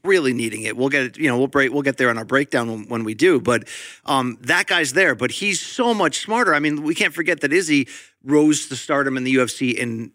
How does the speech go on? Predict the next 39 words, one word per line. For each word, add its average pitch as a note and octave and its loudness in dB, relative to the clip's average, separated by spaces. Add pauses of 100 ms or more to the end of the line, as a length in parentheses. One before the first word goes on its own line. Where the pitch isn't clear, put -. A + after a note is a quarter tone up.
(100)
ridiculously A#2+ -4
quick - -6
time, A2 -8
too. F#3 2
To - -4
your B2+ 2
point, C#3 -2
when B2+ -4
you A#2+ -4
talked F3+ -4
to C3+ -6
him, A#2+ -6 (160)
he D3 0
was B2+ -2
busier C3 2
than A#2 0
Pineda A2+ -4
and G#2+ -6
was G#2+ -14
fighting A2 -6
four A#2+ -4
or A#2 -4
five A2+ -6
times, A2+ -8
you C3 -6
know, A2 -6
right A2+ -2
off A2 -8
the - -14
start B2 0
in, G#2 -8 (340)
in, A#2+ -6
like, A2+ -8
the A#2 -10
first B2+ -2
year B2+ 2
plus. C#3+ 0
But, A#2+ -2
uh, G#2+ -2